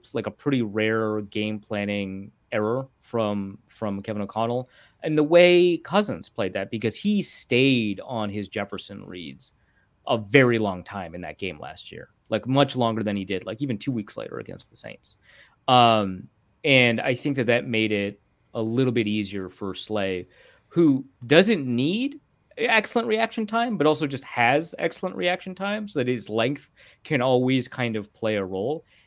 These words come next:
And I think also Cousins kind of just mis-, even though he's played against Slay a fair amount from his time with Detroit, um, just kind of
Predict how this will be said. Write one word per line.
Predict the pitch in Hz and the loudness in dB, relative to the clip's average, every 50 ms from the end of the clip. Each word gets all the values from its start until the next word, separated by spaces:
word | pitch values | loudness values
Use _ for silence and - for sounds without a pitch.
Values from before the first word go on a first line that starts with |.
| _ _ | _ _
And | - 151 147 | 2 4 6
I | 170 | 6
think | 185 208 196 165 - - | 6 4 2 -2 -2 0
also | - 160 151 - 147 | 2 2 2 2 0
Cousins | 131 - 131 117 117 113 - | -2 0 -2 -4 -4 -6 -6
kind | - 117 107 101 | -6 -6 -4 -4
of | 98 | -6
just | 98 101 - | -8 -10 -10
mis-, | 101 101 95 - 170 160 | -10 -10 -8 -6 -6 -4
even | - 185 180 175 175 | 0 0 2 2 2
though | 156 | 2
he's | 135 127 117 - | 2 0 -2 -4
played | _ - 117 113 | _ 0 2 2
against | 117 113 120 113 - - | 2 2 0 -2 -2 -4
Slay | - 123 117 | -2 -2 -2
a | 113 | -2
fair | - - 127 120 | -2 -2 -2 -2
amount | 117 120 120 117 - | 0 -2 -4 -6 -6
from | 120 | -8
his | 107 101 - | -10 -10 -10
time | - 104 104 101 | -10 -10 -8 -8
with | 98 95 - | -10 -10 -14
Detroit, | 95 - - - 104 101 107 - - _ _ _ _ _ _ _ - | -18 -14 -8 -4 -4 -2 -2 -4 -6 _ _ _ _ _ _ _ 0
um, | - 135 117 110 104 101 104 - _ | 2 4 6 6 4 2 -2 -6 _
just | - 147 - | -10 -4 0
kind | - 185 160 | 2 4 4
of | 135 127 123 | 2 2 -2